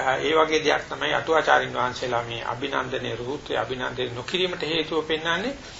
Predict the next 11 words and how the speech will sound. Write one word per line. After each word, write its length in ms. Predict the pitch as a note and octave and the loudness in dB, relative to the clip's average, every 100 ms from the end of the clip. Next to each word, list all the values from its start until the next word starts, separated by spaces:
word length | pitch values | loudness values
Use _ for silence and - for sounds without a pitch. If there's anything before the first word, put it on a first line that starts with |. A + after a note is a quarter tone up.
| - - - | -14 -14 -10
මේ 200 | D#3 D3 | -6 -2
අහපු 360 | D#3 C#3+ D3+ D#3+ | 0 2 2 2
පන්සීයක් 760 | C3+ C3+ - D#3 D3+ D3+ - - - A#2 - B2+ | 0 0 -4 -4 2 0 0 -16 -18 -18 -14 -12
මහා 300 | A#2+ - C#3 | -8 -2 -2
භික්ෂුන් 380 | B2 C3 - D#3+ | -2 -8 -6 -6
වහන්සේලා, 640 | E3 D3 D3 D#3+ D3+ F#3+ D#4+ - - - - | -2 -2 0 0 2 2 0 -8 -16 -16 -4
අ, 120 | D3 C3 C3 - - | 0 0 -2 -6 -6
දැඩි 560 | C#3 C#3 C#3+ G3+ G3+ - - - - | -2 -2 -2 -4 -4 -8 -16 -18 -8
බමුණු 340 | D3 D3+ F#3+ F3+ | 2 2 4 0
මත 180 | E3+ E3 | -2 0
දහාරි, 480 | D3 - D3+ C3+ | 0 4 2 2